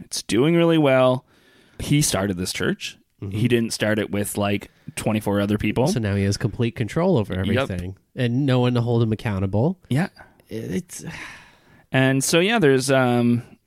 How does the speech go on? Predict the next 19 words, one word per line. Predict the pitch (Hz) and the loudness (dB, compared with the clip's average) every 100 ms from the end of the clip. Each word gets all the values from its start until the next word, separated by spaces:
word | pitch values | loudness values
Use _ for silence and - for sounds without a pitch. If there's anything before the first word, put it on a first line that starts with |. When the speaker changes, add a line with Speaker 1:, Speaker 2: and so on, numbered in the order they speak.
| - | -8
Speaker 1:
there's | 135 127 | -4 0
other | 127 127 | 2 2
things | 123 123 120 101 | 0 -2 0 -2
like, | 110 - - _ _ | -4 -6 -20 _ _
uh, | - - | -10 -4
allegations | 113 107 95 - 107 95 | -2 -2 -4 -4 -6 -4
of | |
racketeering, | 92 85 - - 160 156 156 151 147 | -6 -6 -6 0 2 2 0 0 0
allegations | 131 104 92 98 92 - 90 | -2 -2 -2 -4 -4 -4 -4
of, | 90 82 | -6 -4
like, | 87 82 80 - - - _ _ | -4 -2 -4 -8 -20 -20 _ _
stealing | - - 101 104 101 | -10 -4 -2 0 0
money | 92 95 | -2 -2
from | 87 92 | -4 -6
the | 92 | -6
church, | - 113 113 113 113 - | -4 0 2 2 0 -2
stealing | - 104 95 95 | -4 -4 -4 -2
money | 87 87 | -4 -6
from | - 92 85 78 78 | -6 -6 -4 -4 -6